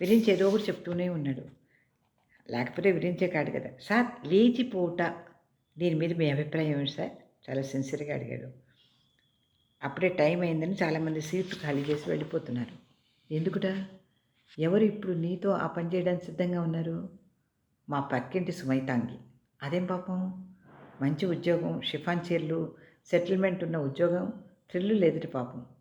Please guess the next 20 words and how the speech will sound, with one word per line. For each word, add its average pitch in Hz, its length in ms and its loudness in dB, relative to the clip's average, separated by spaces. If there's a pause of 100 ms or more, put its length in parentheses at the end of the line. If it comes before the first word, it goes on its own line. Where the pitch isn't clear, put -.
ప్రేమిద్దాం 185 400 2
అనుకుని 180 240 -4
ప్రయత్నించింది, 139 920 -2 (300)
నేను 185 260 2
కొరుకుడు 180 320 0
పడలేదు. 135 640 -2 (640)
పోనీ 226 220 8
పెళ్ళన్నా 196 420 4
చేసుకుందామని 170 600 -2
ప్రయత్నం." 127 420 -6 (520)
"ఏది? 202 560 4
నిన్నే?" 226 640 6 (460)
అన్నాడు 160 340 0 (720)
రాఘవ 151 340 2
నవ్వుతూ. 147 440 -6 (540)
"ఆ, 143 420 2 (800)
నాకన్నా 143 400 0
ఏడేళ్లే 160 420 4
పెద్దది 143 300 0
సార్. 123 320 -4